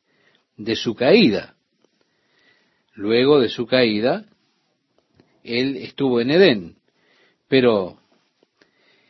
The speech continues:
él estaba cubierto de toda piedra preciosa y demás. Hay algunos que dicen que Satanás es el autor de la música, debido a los primores de tus tamboriles y flautas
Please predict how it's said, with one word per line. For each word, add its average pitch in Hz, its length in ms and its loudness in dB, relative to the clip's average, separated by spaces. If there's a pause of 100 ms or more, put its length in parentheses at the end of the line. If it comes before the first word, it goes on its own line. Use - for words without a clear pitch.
(240)
él 170 140 0
estaba 160 320 4
cubierto 139 420 2
de 120 80 2
toda 139 240 2
piedra 127 400 0 (100)
preciosa 143 920 0
y 92 180 -6
demás. 110 520 -6
Hay 120 140 -8
algunos 139 260 -2
que 143 80 0
dicen 139 280 0
que 135 120 -4
Satanás 127 720 -2 (840)
es 131 340 -4 (120)
el 127 220 -2
autor 117 400 2
de 127 120 2
la 147 120 2
música, 160 720 -2 (760)
debido 147 340 6
a 143 60 4
los 139 140 0
primores 135 440 0
de 120 140 0
tus 117 180 -6
tamboriles 131 800 0
y 107 40 -4
flautas 135 800 -2